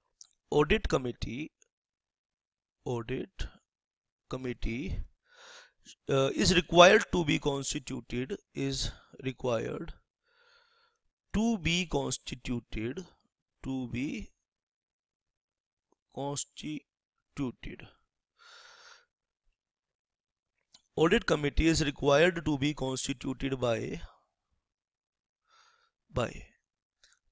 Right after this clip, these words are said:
तो किस किस तरह की कंपनी को ऑडिट कमेटी जरूर कॉन्स्टिट्यूट करनी है, लिखिए all listed company। जो भी लिस्टेड कंपनी होगी वो ऑडिट कमेटी को जरूर कॉन्स्टिट्यूट करेगी, all listed companies। चलिए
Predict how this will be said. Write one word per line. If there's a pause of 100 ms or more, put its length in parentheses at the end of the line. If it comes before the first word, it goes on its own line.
तो
किस
किस (380)
तरह
की
कंपनी
को (120)
ऑडिट
कमेटी
जरूर
कॉन्स्टिट्यूट
करनी
है, (320)
लिखिए
all (100)
listed
company। (200)
जो
भी
लिस्टेड
कंपनी
होगी (420)
वो
ऑडिट
कमेटी
को
जरूर
कॉन्स्टिट्यूट
करेगी,
all (120)
listed
companies। (1500)
चलिए